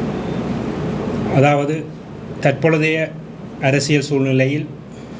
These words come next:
நமது தமிழ் தேசியத்தையும் நமது மக்களின் அடிப்படை தேவைகளை எமது மக்களாலே நிறைவேற்றப்பட வேண்டும் என்ற அடிப்படையிலும்,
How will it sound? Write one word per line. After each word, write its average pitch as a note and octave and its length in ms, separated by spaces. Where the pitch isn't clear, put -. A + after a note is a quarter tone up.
நமது B2+ 320
தமிழ் C3 220
தேசியத்தையும் C3+ 680
நமது C3+ 460
மக்களின் D#3+ 520
அடிப்படை D3 380
தேவைகளை D3+ 540
எமது D3+ 320
மக்களாலே D3+ 480
நிறைவேற்றப்பட C3+ 580
வேண்டும் C3 200
என்ற C3 160
அடிப்படையிலும், B2+ 500